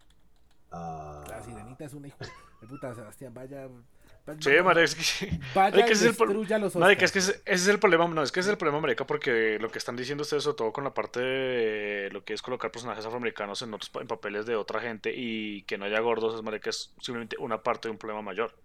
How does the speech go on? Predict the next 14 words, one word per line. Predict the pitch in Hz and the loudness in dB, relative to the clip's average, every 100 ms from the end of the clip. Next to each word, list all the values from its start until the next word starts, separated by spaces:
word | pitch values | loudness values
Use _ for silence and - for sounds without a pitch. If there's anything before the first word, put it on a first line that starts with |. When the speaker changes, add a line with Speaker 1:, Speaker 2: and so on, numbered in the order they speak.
| _ _ _ - _ 117 | _ _ _ -20 _ -10
Speaker 2:
No, | 151 | -8
es | 175 | -6
que | 180 | -6
ya | 165 | -6
vamos | 175 | -4
Speaker 3:
Porque | 113 113 | -4 -4
Speaker 2:
a | |
llegar | 139 110 | -2 -2
Speaker 3:
pasa | 139 | -2
Speaker 2:
al | 151 | -8
problema | 147 123 | -12 -12
mayor. | 147 120 147 - - _ _ _ _ _ _ | -12 -12 -14 -16 -20 _ _ _ _ _ _
Speaker 3:
Ah, | 127 | -2
bueno. | 113 104 | 0 -2